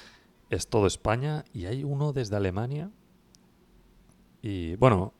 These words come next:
también he visto, pusimos un sistema de métricas de la web de estos que son G D P R compliant, que, que no,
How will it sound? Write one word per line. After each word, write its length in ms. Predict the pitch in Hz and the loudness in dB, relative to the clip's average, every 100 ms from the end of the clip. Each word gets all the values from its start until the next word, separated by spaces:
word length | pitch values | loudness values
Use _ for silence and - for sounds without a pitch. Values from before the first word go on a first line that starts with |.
| _ _ - - | _ _ -18 -6
también 180 | 107 127 | 0 2
he 40 | |
visto, 260 | 123 - - | 2 -2 -4
pusimos 440 | - 87 110 117 | -6 -4 -2 0
un 80 | 117 | -2
sistema 380 | 98 - 110 98 | -4 -4 0 0
de 140 | 92 | 0
métricas 460 | 87 92 98 90 87 | -2 -4 -4 -2 -2
de 80 | 85 | -2
la 100 | 82 | -2
web 260 | 85 90 | -2 -2
de 120 | 85 85 | -2 -6
estos 240 | - 92 | -6 -10
que 180 | - 85 | -8 -8
son 600 | - 90 80 82 82 78 - - - - - _ | -6 -8 -8 -10 -10 -12 -16 -20 -20 -20 -20 _
G 180 | 95 92 | -2 0
D 160 | 90 90 | 2 0
P 140 | - | 0
R 220 | 87 90 | -2 -2
compliant, 880 | - 90 80 90 90 87 85 85 82 | -2 -4 -4 -2 -2 -2 -4 -8 -10
que, 260 | - 90 85 | -8 -8 -6
que 160 | - | -6
no, 260 | 87 90 87 | -4 -2 -2